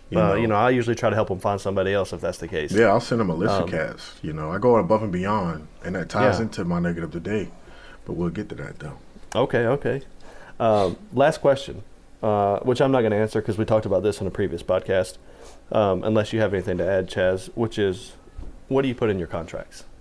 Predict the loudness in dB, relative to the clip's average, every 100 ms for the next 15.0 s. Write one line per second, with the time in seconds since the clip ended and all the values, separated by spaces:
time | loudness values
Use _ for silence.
0 | -20 -20 -20 -20 -20 -20 -8 -2 -2 -2
1 | -10 -16 -10 0 2 4 4 4 4 4
2 | 4 2 0 0 0 0 -2 -2 -2 -4
3 | -6 -2 0 0 -2 -6 -4 -2 -2 -4
4 | -2 0 0 -2 0 0 0 -2 -6 -6
5 | -6 -6 -10 -20 -20 -20 -20 -20 -6 4
6 | 6 6 4 2 -8 -20 -20 -18 -8 6
7 | 6 8 4 0 -2 -14 -20 -8 2 6
8 | 6 4 0 0 -4 -10 -18 -18 -18 -8
9 | -2 2 2 2 2 2 2 0 -8 -16
10 | -20 -8 -2 0 0 0 -4 -4 0 0
11 | 0 -2 0 -2 -2 -4 -4 -6 -2 -2
12 | 0 -2 -6 -8 -4 -2 -2 -4 -6 -10
13 | -12 -16 -18 0 4 4 4 2 2 2
14 | 2 2 0 0 -2 -2 -2 -4 -4